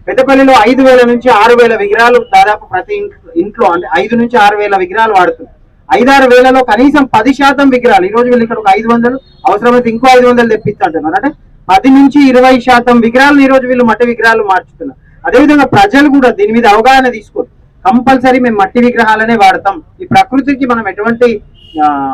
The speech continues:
అన్యాయం చేయం, ఇది మన భావితరాల కోసమే మనం ఈ కార్యక్రమాన్ని తీసుకుంటున్నాం. కాబట్టి ఇట్లాంటి కార్యక్రమాల్లో ప్రజలు కూడా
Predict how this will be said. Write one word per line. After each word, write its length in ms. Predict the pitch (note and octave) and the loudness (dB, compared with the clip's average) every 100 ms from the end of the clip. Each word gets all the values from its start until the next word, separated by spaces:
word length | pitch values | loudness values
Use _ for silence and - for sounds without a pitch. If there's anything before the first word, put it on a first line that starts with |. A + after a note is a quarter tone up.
| C3 - - - - | -8 -12 -20 -20 -8
అన్యాయం 420 | D#3 G#3+ B3+ C4+ B3+ | -2 0 2 2 0
చేయం, 280 | A3+ A3+ D4+ - F4+ | 0 -2 -4 -6 -6
ఇది 100 | G3+ | -2
మన 200 | F3+ C4 - _ - - | 0 0 -2 _ -4 0
భావితరాల 560 | F#3 C#4 C4+ C4 C4 | 2 2 2 2 4
కోసమే 360 | B3+ B3 B3+ B3+ | 2 0 0 -2
మనం 200 | A#3+ A#3 | -2 -4
ఈ 80 | G#3 G#3 | -2 -2
కార్యక్రమాన్ని 480 | G#3 G#3 G#3+ G#3 | -2 -4 -10 -12
తీసుకుంటున్నాం. 500 | G3 - A3 G3+ F#3+ F3+ | -16 -20 -20 -10 -4 -2
కాబట్టి 280 | F3+ F#3 - _ _ - | -2 -4 -12 _ _ -16
ఇట్లాంటి 380 | - A#3+ C4+ C4 | -2 0 2 2
కార్యక్రమాల్లో 640 | A#3 A#3 A#3 A#3 A3+ A3+ | 0 0 -2 -2 -2 -4
ప్రజలు 400 | - F3 - B3+ | -4 -4 0 2
కూడా 200 | C4 B3 | 2 2